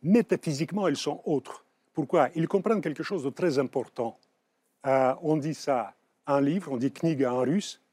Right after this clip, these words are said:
mais donc ce n'est qu'une étiquette. Donc derrière nos étiquettes linguistiques, donc, derrière nos petits dialectes, euh, nationaux, il y a une réalité insondable. Là, je parle du livre, mais je pourrais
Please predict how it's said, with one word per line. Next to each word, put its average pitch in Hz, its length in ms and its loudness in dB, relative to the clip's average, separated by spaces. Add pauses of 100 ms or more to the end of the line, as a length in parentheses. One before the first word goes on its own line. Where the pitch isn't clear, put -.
(560)
mais 160 160 6
donc 160 300 4
ce - 160 -2
n'est 165 400 2
qu'une 139 260 0
étiquette. - 680 -6 (340)
Donc 175 360 4
derrière 165 460 4
nos 135 140 2
étiquettes 135 480 0
linguistiques, 135 640 0 (320)
donc, 165 280 0
derrière 143 500 4
nos 123 160 0
petits 165 440 -4
dialectes, 156 600 4 (680)
euh, 110 160 -14 (600)
nationaux, 156 640 4 (320)
il 135 140 0
y 165 100 4
a 226 120 6
une 156 180 0
réalité 151 580 2
insondable. 143 840 0 (680)
Là, 165 220 6
je 131 100 0
parle 120 240 2
du 139 120 2
livre, 220 240 4 (280)
mais 131 100 2
je 117 120 -2
pourrais 147 340 -2